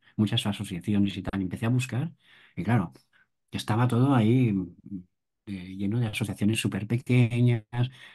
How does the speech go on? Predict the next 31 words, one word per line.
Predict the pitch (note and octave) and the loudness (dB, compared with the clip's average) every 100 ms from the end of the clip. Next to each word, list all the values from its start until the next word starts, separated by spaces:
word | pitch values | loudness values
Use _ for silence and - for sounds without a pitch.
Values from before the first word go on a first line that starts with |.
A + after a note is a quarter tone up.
| _ | _
que | A#2+ | 0
la | G2+ | 2
habían, | G#2 G#2 G#2 | 2 2 0
las | G2 | -2
habían | G#2 G#2 | 0 2
montado, | G#2 G2+ G2+ G2 | 2 0 -2 -2
yo | G2 | -4
qué | G2 | -4
sé, | G#2 | -6
familiares | F#2 G2 G2 G#2 G#2+ G#2 G2+ | -2 0 2 2 2 -2 -2
de, | G2+ F#2+ - - _ - | -4 -4 -14 -20 _ -2
de | G#2 G2+ G2 | 2 4 2
pe-, | G2 | -2
personas | G2+ G#2 G#2 G2+ | -4 0 0 2
que | |
habían | G#2 G2+ | 2 2
tenido | G2 G2 G2 | 2 2 2
un | G2 | 2
pre-, | G2+ | -2
un | G2+ | -4
problema | G2+ G2+ G2 G2+ F#2+ F#2+ F#2+ | -2 0 0 0 -2 -4 -4
con | G2 | -2
una | F#2+ | -2
enfermedad | F#2+ F#2+ G2+ A2 | -4 -2 -2 0
rara, | A#2 B2 A#2+ A#2 A#2 | 0 2 2 -2 -2
que | |
no | G2 | -6
sé | G2+ G#2 | -6 -8
qué, | - A#2+ A#2 A#2 - - | -2 -2 0 -4 -8 -10
gente | - A2+ A2 | 2 2 2
súper, | - G#2 G#2+ G2+ | -2 0 2 0